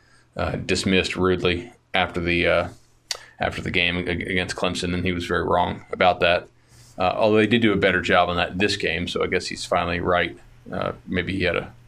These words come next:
like, a future, uh, crystal ball or something. Florida State just had no explosive plays in this game. Um, just that, that was the other issue. Willie said the offense was fine, except for the execution when, when they got down there and, and, and the, you know, the mistakes, the turnovers, and the,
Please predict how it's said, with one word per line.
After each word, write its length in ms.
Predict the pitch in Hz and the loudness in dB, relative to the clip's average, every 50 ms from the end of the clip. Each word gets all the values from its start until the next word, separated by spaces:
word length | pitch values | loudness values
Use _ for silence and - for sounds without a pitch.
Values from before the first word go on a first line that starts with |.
| - - | -16 -12
like, 140 | - 104 98 | -10 -8 -8
a 60 | - | -6
future, 460 | - - 95 95 - - 87 - - - - - - _ _ _ - - _ - - _ _ | -4 -4 -4 -2 -2 -6 -6 -8 -10 -16 -20 -20 -20 _ _ _ -20 -20 _ -20 -20 _ _
uh, 220 | - - - 98 104 - - - - - | -8 -6 -4 -4 -6 -8 -10 -14 -18 -8
crystal 280 | - 98 92 - 95 | -6 -6 -4 -4 -2
ball 160 | 92 90 90 | 0 2 2
or 100 | 90 90 | 2 2
something. 360 | - - 92 90 - 78 90 - - - - - - - - - - - - - - - - - - - - - - - - | 0 -2 -4 -4 -6 -8 -10 -12 -14 -20 -16 -14 -14 -14 -14 -20 -20 -20 -20 -20 -20 -20 -20 -20 -20 -20 -20 -20 -20 -14 0
Florida 280 | - 190 214 214 190 | 4 4 4 4 4
State 540 | - - 190 175 151 147 - - - - - | 4 6 6 6 6 4 0 -6 -12 -14 -4
just 180 | - 151 147 - | 0 0 2 4
had 160 | 147 127 110 | 2 4 6
no 300 | 113 120 123 127 120 117 | 6 6 8 8 6 6
explosive 440 | 104 - - 110 92 - - 90 85 | 2 2 0 0 0 0 -2 -4 -2
plays 300 | - 101 92 87 - 82 | 0 2 2 2 0 -2
in 60 | 85 | -6
this 140 | 85 85 - | -6 -6 -6
game. 180 | - - - - - _ _ _ _ _ _ _ _ | -6 -6 -6 -6 -10 _ _ _ _ _ _ _ _
Um, 520 | 95 90 87 85 82 80 85 98 101 - _ _ _ - | 0 0 2 0 0 -2 -4 -6 -10 -14 _ _ _ -6
just 200 | 110 95 98 - - _ _ - - | -6 -6 -6 -10 -18 _ _ -18 -12
that, 360 | 131 117 120 127 120 - 120 | 0 4 4 4 4 4 4
that 220 | 135 139 151 - | 4 6 6 4
was 140 | 147 131 104 | 2 0 2
the 140 | 110 117 120 | 4 4 6
other 180 | 113 110 107 101 | 6 6 4 2
issue. 220 | 92 - 101 95 | 2 0 0 2
Willie 200 | 117 131 135 131 | 4 4 6 4
said 200 | - - 131 110 | 6 4 4 6
the 120 | 110 110 | 6 6
offense 300 | 110 113 110 113 98 - | 6 6 6 2 -2 -2
was 140 | 104 92 - | -4 -6 -2
fine, 340 | - - 127 123 120 120 110 | 2 4 4 6 4 4 2
except 260 | 101 98 - 117 104 - | 2 0 0 0 0 0
for 60 | 104 | 0
the 140 | 98 98 98 | 2 4 4
execution 560 | 98 98 - - - 117 107 95 - 104 92 | 4 2 0 -2 0 0 0 0 0 0 0
when, 160 | 95 101 101 | 0 0 0
when 100 | 104 95 | 0 0
they 100 | 98 98 | 0 2
got 220 | 95 92 90 85 | 2 2 0 2
down 280 | 87 98 95 98 98 98 | 2 2 4 4 4 2
there 240 | 95 95 92 92 92 | 2 4 4 4 2
and, 120 | 90 - | 2 0
and, 220 | 65 90 90 80 82 | -2 -4 -4 -4 -6
and 160 | 90 87 85 | -6 -4 -2
the, 260 | 85 87 85 90 87 - | 0 0 0 0 -2 -6
you 60 | 90 | -8
know, 80 | 85 87 | -8 -8
the 60 | 87 | -6
mistakes, 440 | 90 90 - - 95 90 87 - 92 | -6 -6 -2 0 0 0 0 -2 -6
the 40 | |
turnovers, 640 | 90 - 104 98 95 92 90 85 92 87 82 80 - | -6 -4 -2 0 2 2 0 0 -2 -4 -6 -6 -8
and 100 | 87 85 | -8 -6
the, 200 | 85 87 92 | -6 -6 -8